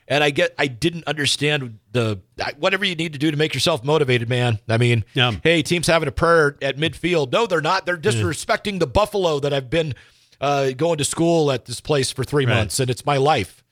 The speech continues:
Speaker 2: Yeah.
Speaker 1: Yeah, whatever.
Speaker 2: Alante Brown, um, wore the number zero. Kinda like that number on him.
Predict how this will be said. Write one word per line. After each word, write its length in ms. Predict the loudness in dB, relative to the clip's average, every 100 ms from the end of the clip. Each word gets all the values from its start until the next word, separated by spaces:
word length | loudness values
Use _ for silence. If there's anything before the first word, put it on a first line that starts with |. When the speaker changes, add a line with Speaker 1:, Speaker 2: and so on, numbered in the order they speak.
| _ _ -4
Speaker 2:
Yeah. 200 | -2 0
Speaker 1:
Yeah, 60 | 2
whatever. 460 | 2 2 0 -4 -8 _ -2
Speaker 2:
Alante 460 | 2 2 2 0 2
Brown, 500 | 2 2 0 -4 -2
um, 560 | 0 2 2 -2 -4
wore 280 | -4 0 2
the 100 | 2
number 220 | 0 -2
zero. 560 | -2 -2 -2 -2 -6 -12 _ -10
Kinda 160 | -4
like 220 | -2 -4 -4
that 200 | -8 -4
number 300 | -4 -6 -10
on 160 | -10
him. 100 | -12